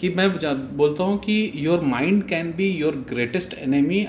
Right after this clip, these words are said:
and your greatest friend as well, right? आपका दिमाग जो होता है बहुत ज़्यादा ग्रेटेस्ट, मतलब कुछ भी कर सकता है, वो चीज़ कर सकता है। तो इसी alignation में मेरा अगला क्वेश्चन है कि जैसे कि आप बीस साल पहले आपकी उम्र बीस साल की, चौबीस साल की, जो भी आपकी उम्र रही होगी, राइट?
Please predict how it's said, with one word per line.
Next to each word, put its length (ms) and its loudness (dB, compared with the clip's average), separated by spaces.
and 120 0
your 240 0
greatest 340 -4
friend 260 -6
as 140 -2
well, 360 -14
right? 240 -12
आपका 220 -2
दिमाग 340 2
जो 60 -2
होता 200 0
है 60 0
बहुत 180 -2
ज़्यादा 280 0
ग्रेटेस्ट, 640 -6
मतलब 260 -4
कुछ 140 6
भी 100 8
कर 140 2
सकता 280 -8
है, 40 -6
वो 80 -4
चीज़ 240 -6
कर 80 -8
सकता 320 -10
है। 80 -18
तो 340 6
इसी 400 4
alignation 460 0
में 260 0
मेरा 180 -2
अगला 220 0
क्वेश्चन 400 -4
है 100 -4
कि 180 -2
जैसे 220 -2
कि 200 -4
आप 260 -8
बीस 240 2
साल 140 2
पहले 360 0
आपकी 300 -2
उम्र 480 -2
बीस 280 -2
साल 180 2
की, 180 0
चौबीस 340 0
साल 140 -2
की, 100 -2
जो 100 2
भी 100 0
आपकी 220 -2
उम्र 140 2
रही 240 0
होगी, 220 0
राइट? 340 2